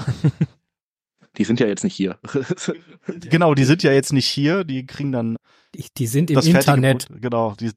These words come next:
Speaker 1: Ihr seid
Speaker 3: Ja.
Speaker 1: im Internet gefangen, Mensch. <laughs>
Speaker 2: Das sind immer die besonders verständnisvollen Leute, die im Internet <laughs> sind.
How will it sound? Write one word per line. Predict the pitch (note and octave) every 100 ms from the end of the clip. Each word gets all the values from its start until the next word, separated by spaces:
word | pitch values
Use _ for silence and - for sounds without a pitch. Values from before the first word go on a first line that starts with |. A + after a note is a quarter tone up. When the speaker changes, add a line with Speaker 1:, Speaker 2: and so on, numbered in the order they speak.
| - - _ _ _
Speaker 1:
Ihr | G2 G2
seid | A2+ -
Speaker 3:
Ja. |
Speaker 1:
im | C#3
Internet | E3+ - B2 C3 -
gefangen, | - B2+ A#2+ -
Mensch. | A#2+ C#3 -
<laughs> | D3 - G3 G#4 G#3 D3+ - - - D3+ - -
Speaker 2:
Das | A2+ A#2+
sind | D3+
immer | C#3
die | A2+
besonders | A#2+ D3+ C3+
verständnisvollen | B2 - B2 A#2+ - B2 A2
Leute, | A2+ B2
die | A#2
im | A2+
Internet | A#2+ A#2+ C3 - F3+ -
<laughs> |
sind. | - D3+ E3+ - -